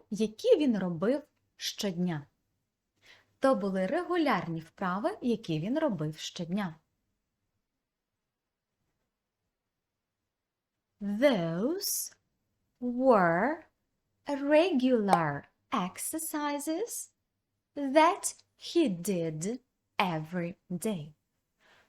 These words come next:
Those were regular exercises that he did every day.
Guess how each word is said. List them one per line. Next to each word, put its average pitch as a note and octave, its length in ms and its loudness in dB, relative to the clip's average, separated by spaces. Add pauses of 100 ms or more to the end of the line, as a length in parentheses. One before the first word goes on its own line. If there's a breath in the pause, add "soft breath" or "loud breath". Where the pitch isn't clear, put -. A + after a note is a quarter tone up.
(100)
Those D#4 720 2
were B3+ 600 4 (100)
regular B3 960 0
exercises F3 1200 -4 (340 soft breath)
that D#4+ 420 2 (120)
he F#4 140 0
did F#3+ 640 -2 (280)
every F3 600 -6 (120)
day. D#3+ 340 -4